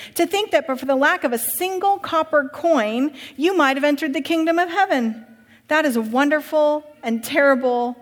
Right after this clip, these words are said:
and remarkable indeed." "Well, terrible and remarkable, is that all you can say? Surely I, I would have come to help you if I was able. But you could not, and I could not cross over.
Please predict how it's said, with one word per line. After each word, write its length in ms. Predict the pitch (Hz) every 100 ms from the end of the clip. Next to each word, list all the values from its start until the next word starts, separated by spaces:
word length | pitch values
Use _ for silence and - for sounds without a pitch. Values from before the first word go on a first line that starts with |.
| - - -
and 160 | 233
remarkable 720 | 247 240 269 285 262 233 196
indeed." 580 | 208 214 269 302 240 - - _ _ _ _ _ _ -
"Well, 260 | 294 320
terrible 520 | - 330 330 320 320
and 140 | 320 302
remarkable, 500 | 269 254 277 349 349
is 60 |
that 100 | 285
all 180 | 277 330
you 120 | 339
can 160 | 262 247
say? 520 | 269 247 285 370 359 - _ _ _ _ _
Surely 460 | - 330 415 523
I, 300 | 311 277 269
I 40 | 277
would 160 | 294
have 140 | 392 -
come 220 | 302 320
to 80 | 262
help 340 | 247 349 -
you 140 | 294 254
if 140 | 240
I 140 | 262
was 220 | 240 233 240
able. 680 | 320 427 208 113 - - _ _ _ _
But 80 | 277
you 120 | 277
could 180 | 277 285
not, 280 | 302 381 262
and 80 |
I 120 | 269 285
could 160 | 302
not 180 | 269 262
cross 340 | 262 277 269
over. 460 | 320 381 247 107 -